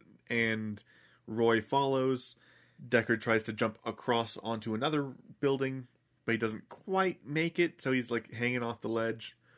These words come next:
Roy has acquired a dove somewhere at some point, somehow. Uh, he successfully makes the jump across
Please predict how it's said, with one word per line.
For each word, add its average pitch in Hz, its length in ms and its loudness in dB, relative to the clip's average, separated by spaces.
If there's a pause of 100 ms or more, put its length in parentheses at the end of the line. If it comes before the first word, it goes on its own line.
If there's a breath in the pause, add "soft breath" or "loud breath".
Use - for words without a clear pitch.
(140 soft breath)
Roy 135 580 8
has 117 280 2 (100)
acquired 120 520 2
a 110 60 0
dove 113 640 2 (500)
somewhere 110 640 0
at 107 220 -8
some 104 140 -2
point, 107 280 -6
somehow. 101 400 -4 (500 soft breath)
Uh, 113 160 2
he 160 400 -4
successfully 127 540 -2
makes 107 240 -4
the 110 100 -8
jump 104 240 -4
across 104 600 -6